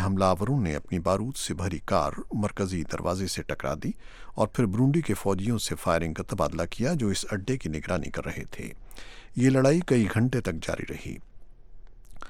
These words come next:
الشباب کے ترجمان نے بتایا کہ گروپ نے افریقی یونین کے پچاس سے زیادہ فوجیوں کو ہلاک کر دیا۔ زیریں شیبل علاقے کے گورنر نے عبد القادر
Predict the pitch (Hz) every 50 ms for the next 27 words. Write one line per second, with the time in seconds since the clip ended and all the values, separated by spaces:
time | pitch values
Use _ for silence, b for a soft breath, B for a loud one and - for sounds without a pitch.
0 | B B B B B B B 120 - - 147 143 165 190 - - 143 - 147 127
1 | 123 127 143 165 165 139 123 123 110 131 135 156 185 170 - 110 98 117 131 131
2 | - - 110 98 92 - - 120 - - 113 101 95 107 117 139 156 135 - -
3 | - 90 87 - 120 143 - - - - - 85 80 92 90 82 82 - - 90
4 | 90 85 92 104 110 - - 73 71 - 87 80 67 - - - - - - -
5 | 73 64 53 - - - B B B B B B B B B B 101 101 127 143
6 | 151 175 180 160 - - 143 131 135 123 127 120 120 123 - - 180 160 - 131
7 | 104 110 110 120 139 147 151 135 104 85 80 80 80 82 78 71 67 64 - -
8 | b b b b b b b b 107 104 107 131 123 120 - - 117 117 117 120
9 | 139 131